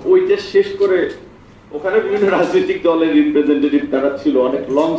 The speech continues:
সেশন, পরিবেশ এবং জলবায়ুর বিপর্যয় নিয়ে সারা বিশ্ব উদ্বিগ্ন, আপনারা জানেন। তো সেইখান থেকে আমাদের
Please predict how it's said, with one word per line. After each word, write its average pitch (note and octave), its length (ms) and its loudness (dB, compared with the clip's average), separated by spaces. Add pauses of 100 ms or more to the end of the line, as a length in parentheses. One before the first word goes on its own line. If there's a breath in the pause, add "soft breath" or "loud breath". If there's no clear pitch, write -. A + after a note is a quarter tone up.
সেশন, D#3+ 340 -8 (1200)
পরিবেশ D3+ 360 2
এবং D#3+ 220 2
জলবায়ুর D#3 480 4
বিপর্যয় D#3 600 2
নিয়ে D#3 180 2
সারা D3+ 200 2
বিশ্ব D3 320 0
উদ্বিগ্ন, - 360 0
আপনারা D3+ 340 0
জানেন। C#3+ 300 0 (840)
তো C#3 320 2
সেইখান - 260 0
থেকে G3 140 2
আমাদের F#3+ 220 2